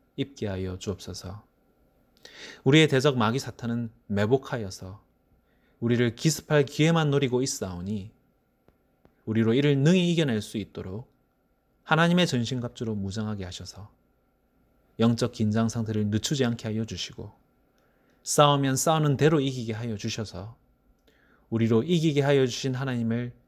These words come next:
즐거이 부르며 마음의 정직한 목소리를 따라 주를 자랑하게 하여 주소서. 특별히 혀의 죄를 경계하게 하여 주셔서 독의 혀는 망하는 길임을 알게 하여 주시고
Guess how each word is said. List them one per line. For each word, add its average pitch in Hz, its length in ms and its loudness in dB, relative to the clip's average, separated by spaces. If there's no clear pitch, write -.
즐거이 170 520 4
부르며 95 560 -10
마음의 101 400 0
정직한 113 460 -4
목소리를 123 480 0
따라 113 380 -4
주를 101 300 0
자랑하게 127 460 0
하여 104 380 -4
주소서. - 560 -12
특별히 113 600 0
혀의 196 320 8
죄를 117 320 -2
경계하게 101 560 -8
하여 92 200 -12
주셔서 98 540 -16
독의 120 320 4
혀는 123 280 0
망하는 123 340 4
길임을 117 320 0
알게 95 300 -4
하여 120 200 0
주시고 - 520 -12